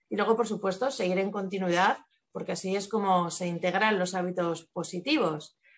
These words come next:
Así que vamos a ver qué pasa hoy en esa sección y al final pasaremos, eh, a Arre Unicornia. Y en Arre Unicornia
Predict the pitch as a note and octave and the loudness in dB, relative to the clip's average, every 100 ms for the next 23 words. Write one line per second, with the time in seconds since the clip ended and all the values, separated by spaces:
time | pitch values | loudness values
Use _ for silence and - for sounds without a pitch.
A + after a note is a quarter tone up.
0 | _ _ - _ - G#3+ F#3 G#3 F#3+ F#3+ | _ _ -20 _ 0 2 2 0 4 6
1 | F3 E3 F#3+ A3+ B3+ B3 A#3 A3+ G#3 - | 6 4 2 2 6 6 6 2 2 2
2 | F#3+ G3+ B3+ A3 G3 D4+ - F3+ - G3 | 4 4 4 2 0 -6 -10 -10 -4 0
3 | B3+ E4 _ _ _ _ _ B3+ D#4 - | 0 -2 _ _ _ _ _ 4 4 0
4 | _ _ _ _ _ _ - A3 - G#3 | _ _ _ _ _ _ 2 2 2 0
5 | G3 A3+ C4+ - - C4 C#4+ C4+ G#3+ G#3+ | 2 2 0 -6 2 4 6 6 6 6
6 | A3+ E4+ G4 - - G3+ G#3 G#3 F#3+ - | 6 6 4 0 -2 0 2 2 0 -4
7 | - F#3 F3+ A3 B3 D4+ - - A#3+ F#3+ | 0 2 2 2 2 0 -2 0 0 2
8 | G#3 G#3 G3+ F#3+ F3 F3 E3+ G#3+ B3 C#4 | 2 2 0 -2 -2 -2 0 0 2 2
9 | A3+ A3 A#3 C4 D4 | 2 2 2 4 4